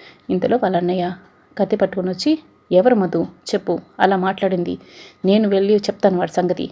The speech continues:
అని కోపంగా అనడంతో జలజ అంటుంది, "మరి లేకపోతే ఈ సోకలాడి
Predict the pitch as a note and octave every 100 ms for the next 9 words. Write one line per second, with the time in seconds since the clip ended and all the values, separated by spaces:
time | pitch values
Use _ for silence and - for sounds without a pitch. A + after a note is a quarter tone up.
0 | - G#3 A#3 G3 G3+ F#3+ F3+ F3 - -
1 | - F3+ F3 F3 E3 E4 - - - G3+
2 | F#3 G3 F#3+ F#3 F3+ F3 - - - -
3 | _ _ _ _ G3+ G3+ C4 - - _
4 | _ - F#3+ F3+ F#3 F#3 F3+ F3 F3 -
5 | _ _ _ G#3 G3+ F#3+ F#3+ F#3 F3 C4+